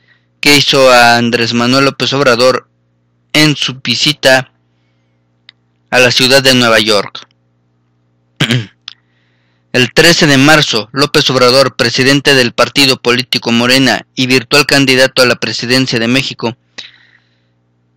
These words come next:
estuvo presente en la ciudad de Nueva York, donde agendó una reunión con colectivos de migrantes mexicanos. <clears throat> Previo al encuentro y durante el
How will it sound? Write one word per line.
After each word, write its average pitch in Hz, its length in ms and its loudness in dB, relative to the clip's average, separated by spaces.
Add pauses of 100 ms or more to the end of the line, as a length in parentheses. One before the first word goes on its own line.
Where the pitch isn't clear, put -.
(140)
estuvo 165 420 0
presente 147 560 0
en 135 80 2
la 127 80 2
ciudad 131 320 0
de 139 160 -2
Nueva 123 240 0
York, 135 400 0
donde 120 800 0
agendó 127 420 0
una 147 200 2
reunión 135 340 0
con 131 220 -4
colectivos 127 640 -4
de 135 80 0
migrantes 127 520 -2
mexicanos. 120 800 -2 (240)
<clears throat> 127 340 -2 (3000)
Previo 151 500 2 (320)
al 120 140 0
encuentro 127 560 0
y 117 340 0
durante 117 680 0
el 117 300 -4